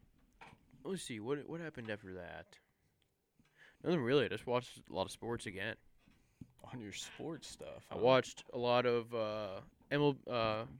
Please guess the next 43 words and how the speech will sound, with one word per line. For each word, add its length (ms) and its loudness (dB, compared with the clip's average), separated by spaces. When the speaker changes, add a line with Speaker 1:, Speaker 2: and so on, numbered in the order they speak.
Speaker 1:
M 180 -2
L 120 4
B 420 0
a 60 -2
little 240 4
bit 180 2
in, 260 0
like, 220 -2
the 160 2
daytime, 580 4
and 180 -4
then 320 6
at 120 4
night 220 4
I 40 8
watched 300 4
a 20 2
lot 140 2
of 60 2
N 80 0
H 200 0
L 300 4
because 720 0
it 80 -4
was 200 -2
a 40 -2
lot 120 4
of 100 -6
game 180 -2
sevens 540 -8
and, 80 -8
like, 200 -8
game 180 2
Speaker 2:
Yeah. 140 6
Speaker 1:
sixes 360 -2
and 80 -8
stuff. 320 2
There's 220 6
two 200 4
game 200 2
sevens 320 0
last 300 2
night. 220 -6